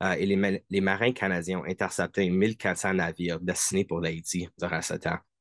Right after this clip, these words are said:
Euh, aussi, durant l'été de mille neuf cent quatre-vingt-quatorze, euh, l'onu a reçu des rapports indiquant que la situation humanitaire en Haï-,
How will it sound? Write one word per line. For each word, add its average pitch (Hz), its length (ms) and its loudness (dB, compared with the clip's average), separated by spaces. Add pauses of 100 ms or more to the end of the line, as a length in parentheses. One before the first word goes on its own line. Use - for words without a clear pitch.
(640)
Euh, 85 200 2 (100)
aussi, 127 360 6
durant 107 240 6
l'été 98 340 4
de 104 80 6
mille 95 140 6
neuf 92 100 4
cent 101 140 0
quatre-vingt-quatorze, 95 920 0 (360)
euh, 90 180 0
l'onu 104 460 6
a 95 100 4
reçu 98 300 0
des 98 100 2
rapports 90 580 0
indiquant 95 400 -2
que 98 120 0
la 87 60 2
situation 92 560 -2
humanitaire 92 720 0
en 92 120 2
Haï-, 87 240 -2